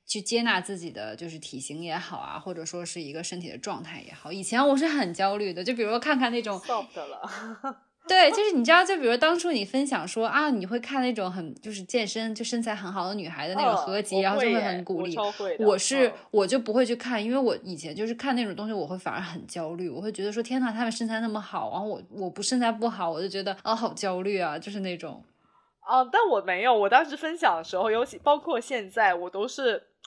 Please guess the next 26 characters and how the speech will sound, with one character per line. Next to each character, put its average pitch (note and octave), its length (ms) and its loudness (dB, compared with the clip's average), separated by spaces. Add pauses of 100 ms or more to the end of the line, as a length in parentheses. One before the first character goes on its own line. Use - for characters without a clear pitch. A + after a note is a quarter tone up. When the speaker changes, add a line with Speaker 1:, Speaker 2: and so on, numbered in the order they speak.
(200)
Speaker 2:
作 C#4+ 140 -2
为 G3 160 0
激 A3 340 -14
励， A3+ 340 -6
就 A3+ 140 -8
是， G3+ 300 -2 (520)
就 B3 140 -6
我 G3+ 100 0
说， G3 160 -2
Speaker 1:
嗯。 F#3 260 0
Speaker 2:
我 F#3+ 100 0
会 D#4 160 0
觉 F#3+ 180 2
得 G#3 100 2
说， A#3 360 0
哦， A3+ 160 8
人 F#3+ 400 2
可 G#3 240 -4
以 B3+ 180 6
做 G#3+ 160 4
成 A3 80 -6 (140)
那 G3+ 180 2
样。 - 240 -2
Speaker 1:
<laughs> D#3+ 80 2
是。 - 180 2
Speaker 2:
<laughs> - 80 12